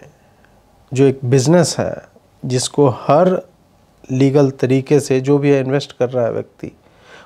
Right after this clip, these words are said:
वो उसको उसमें इन्वेस्ट करता है, उसका कुछ विजन है, विजन नहीं भी है, वो खरीद के बेच दे, बंद कर दे, कुछ भी कर दे, उससे ये कैसे साबित हो जाता है कि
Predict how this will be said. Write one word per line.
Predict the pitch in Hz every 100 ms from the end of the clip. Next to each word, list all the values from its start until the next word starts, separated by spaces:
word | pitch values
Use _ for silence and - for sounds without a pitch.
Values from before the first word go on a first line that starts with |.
| _
वो | 190 196
उसको | - - 185 165
उसमें | 160 170
इन्वेस्ट | 165 165 175 -
करता | 143 131 160
है, |
उसका | 156 -
कुछ | 147 - 147
विजन | 147 151 165 143
है, | 151
विजन | 151 175
नहीं | 180 202 208
भी | 156
है, | 156
वो | 147
खरीद | - 151 160
के | -
बेच | 147 156 160
दे, | 139 151
बंद | 143 131 147 151
कर | 143
दे, | 135 147
कुछ | 139 147 156
भी |
कर | 147 123
दे, | 110 - - _ _ _ _ _ _ _ _ _ _ 185
उससे | 180 - - 247
ये | 214 147 240
कैसे | 254 214 175 180
साबित | - 151 156 151
हो | 156
जाता | 139 123 123 117
है | 117 113 113 - _ _ _ _ _ _
कि | 170 180 208 226 233